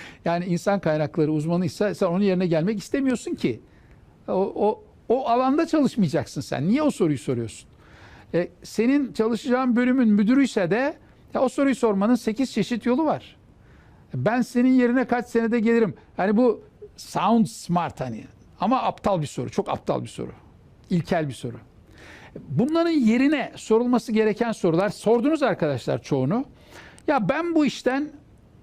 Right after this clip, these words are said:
ne alacağım? Bu iş bana ne katacak? Clayton Christensen'ın bir kitabı var. How Will You Measure Your Life? Bu adam aslında girişimcilik hocası. Ve,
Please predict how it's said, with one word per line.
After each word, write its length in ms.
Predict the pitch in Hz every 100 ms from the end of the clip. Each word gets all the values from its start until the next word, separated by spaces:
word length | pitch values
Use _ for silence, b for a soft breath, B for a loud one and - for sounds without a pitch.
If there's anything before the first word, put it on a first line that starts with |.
| - -
ne 200 | 190 262
alacağım? 540 | 269 220 170 139 123 104 - - - - - 202
Bu 120 | 285
iş 220 | 254 -
bana 200 | 214 233
ne 100 | 208
katacak? 500 | - 160 117 104 104 - - - B B B B -
Clayton 320 | 285 294 311
Christensen'ın 680 | 240 262 - 233 - 185 165
bir 60 | 143
kitabı 360 | - 170 139 139
var. 200 | 208 202
How 320 | 220 247 226
Will 160 | 208
You 80 | 214
Measure 400 | 196 214 175 220
Your 200 | 202 190
Life? 360 | 180 151 127 -
Bu 100 | 220
adam 260 | 226 240
aslında 360 | 220 208 208 226
girişimcilik 640 | 190 202 - 214 190 233 233
hocası. 480 | 165 143 - 202 - - B B B B B B B B B - -
Ve, 400 | 165 226 240 226